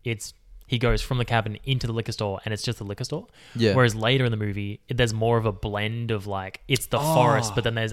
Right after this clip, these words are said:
Speaker 1: aspects of the liquor store in there.
Speaker 2: That is nice, yeah.
Speaker 1: So it's like it's bleeding from the past into the present
Speaker 2: Mm.
Speaker 1: or from his subconscious into the real world.
Speaker 2: And the floor of the store is, like,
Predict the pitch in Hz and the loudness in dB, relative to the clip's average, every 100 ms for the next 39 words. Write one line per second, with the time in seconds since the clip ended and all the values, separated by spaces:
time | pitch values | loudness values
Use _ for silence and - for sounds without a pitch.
0 | - 113 110 - 135 123 - 127 135 135 | -6 -10 -6 -4 -4 -4 -2 0 0 0
1 | 143 - 135 135 143 127 139 113 110 113 | -2 -2 -4 -4 0 0 0 -2 0 0
2 | 98 - 104 104 98 92 135 120 139 123 | 0 -2 -2 0 -2 2 2 2 2 2
3 | 117 110 - 120 120 127 117 110 101 104 | 0 -4 -2 0 2 2 2 0 -2 -8
4 | - - 127 120 113 107 107 - 120 113 | -12 -6 2 2 2 -4 -8 -6 -2 2
5 | 107 104 - 123 107 104 123 107 101 98 | 2 2 -2 -6 -6 -2 0 0 -2 -10
6 | 113 120 123 117 113 - - 117 110 101 | -4 0 4 4 4 2 2 2 2 -4
7 | 104 - 104 - 120 110 113 104 113 107 | -4 0 -2 -2 -8 -6 -6 -6 -8 -8
8 | 104 104 101 104 190 233 - 127 120 - | -8 -8 -8 -8 -10 -12 -4 -2 -2 -2
9 | 123 123 107 113 - 110 107 104 101 98 | 0 0 0 -6 -6 -2 0 -2 -2 -4